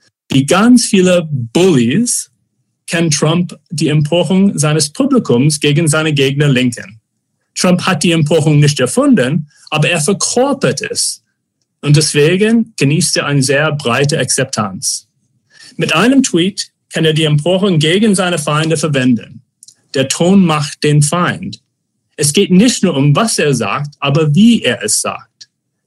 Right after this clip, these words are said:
Der Außenseiter ist sofort ein Hassobjekt für seinen Unterstützer. Entweder macht man mit oder man ist hilflos ausgeliefert.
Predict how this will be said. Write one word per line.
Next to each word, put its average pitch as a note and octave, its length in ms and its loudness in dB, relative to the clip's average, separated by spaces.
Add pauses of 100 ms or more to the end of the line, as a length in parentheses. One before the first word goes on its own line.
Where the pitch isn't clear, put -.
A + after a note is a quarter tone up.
Der B2+ 180 -2
Außenseiter D#3+ 680 0
ist B2+ 160 -2
sofort F3+ 540 -2
ein B2 280 0
Hassobjekt F3 640 -2
für D3+ 80 2
seinen C3 280 0
Unterstützer. F#3+ 840 0 (480)
Entweder C#3+ 380 2
macht C#3+ 260 0
man A#2+ 220 2
mit A#3+ 360 0 (560)
oder C3 180 2
man A#2 220 4
ist A#2+ 180 -2
hilflos C#3+ 680 0
ausgeliefert. - 880 -6